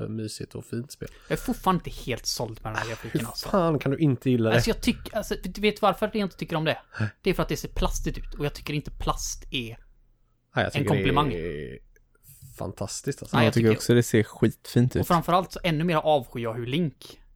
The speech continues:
Speaker 2: ser ut. För han ser ut som en sån där, du vet, popfigur.
Speaker 3: Ja.
Speaker 2: Så här som är jättepopulära, men som jag absolut avskyr. De är så
Speaker 1: <laughs>
Speaker 2: creepy, alltså, hälften nog svarta, livlösa ögon och bara, ah.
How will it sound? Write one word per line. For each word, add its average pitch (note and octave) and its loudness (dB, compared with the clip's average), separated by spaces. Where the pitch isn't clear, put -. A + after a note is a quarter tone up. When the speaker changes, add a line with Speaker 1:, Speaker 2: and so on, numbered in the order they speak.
Speaker 2:
ser - -4
ut. - -20
För C#3 -2
han F#3 2
ser F3 -2
ut C3 0
som B2 -4
en A2+ -4
sån C3+ -2
där, A2 0
du A2 -6
vet, - -14
popfigur. - -8
Speaker 3:
Ja. A#2 4
Speaker 2:
Så - -2
här A#2 2
som A#2+ -6
är A2 -4
jättepopulära, A2 -6
men A#2 -4
som B2+ -8
jag A#2+ -6
absolut B2 -10
avskyr. B2 -2
De C#3 -6
är D3 -2
så - -6
Speaker 1:
<laughs> - -14
Speaker 2:
creepy, E3+ 0
alltså, D#3+ -4
hälften E3 -4
nog B2 -6
svarta, - -4
livlösa B2+ -4
ögon A#2+ -4
och A#2 -6
bara, B2 -4
ah. C3+ -4